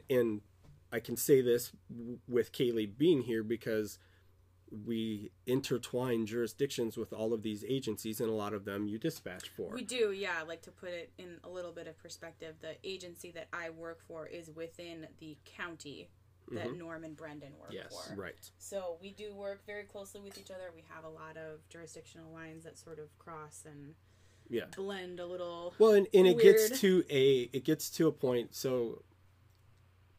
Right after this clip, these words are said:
Speaker 1: a-, and Kaylee can talk about it, and we'll get into it. Some, there's a lot of similarities in the way we handle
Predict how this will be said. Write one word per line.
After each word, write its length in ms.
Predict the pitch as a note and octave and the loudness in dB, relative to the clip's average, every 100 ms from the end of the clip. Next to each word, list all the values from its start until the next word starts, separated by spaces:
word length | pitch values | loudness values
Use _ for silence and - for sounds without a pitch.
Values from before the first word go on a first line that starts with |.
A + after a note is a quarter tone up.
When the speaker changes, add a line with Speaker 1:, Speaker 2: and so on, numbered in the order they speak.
| _ _ _ _ _ _ - | _ _ _ _ _ _ -8
Speaker 1:
a-, 160 | C#3+ D3+ | -8 -4
and 200 | C3 B2+ | -4 -2
Kaylee 360 | D#3 D3 C3+ | 2 4 4
can 120 | C3 | 2
talk 260 | B2 C3+ C3 | -2 -2 0
about 260 | B2+ C3 B2+ | 0 2 2
it, 120 | A#2 | 2
and 120 | A#2 | 2
we'll 100 | A#2+ | 0
get 180 | A#2 A#2+ | 2 2
into 280 | A#2 A2+ A#2 | 2 0 0
it. 120 | G#2+ | 0
Some, 260 | - D#3 - | 4 2 6
there's 180 | C#3+ C#3+ | 6 6
a 40 | |
lot 200 | D3+ E3+ | 6 6
of 60 | D#3+ | 4
similarities 640 | - D3 B2+ B2 A#2+ A#2 A2+ | 6 8 8 6 4 2 0
in 60 | |
the 60 | A2+ | 0
way 220 | A2 A2 | 2 2
we 160 | G#2 G#2 | 0 -4
handle 500 | - G#2+ G#2 G2+ | -4 -4 -2 -6